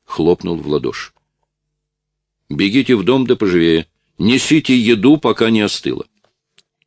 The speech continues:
Прислужники опрометью кинулись исполнять приказ. Мистер Р поднял лицо ко мне. «Спускайтесь,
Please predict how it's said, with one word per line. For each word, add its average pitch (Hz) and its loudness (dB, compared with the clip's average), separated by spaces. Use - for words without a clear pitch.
Прислужники 135 -2
опрометью 123 0
кинулись 104 -4
исполнять 78 -6
приказ. - -8
Мистер 87 -4
Р 101 -2
поднял 92 -2
лицо 78 -6
ко 76 -8
мне. 65 -8
«Спускайтесь, - -4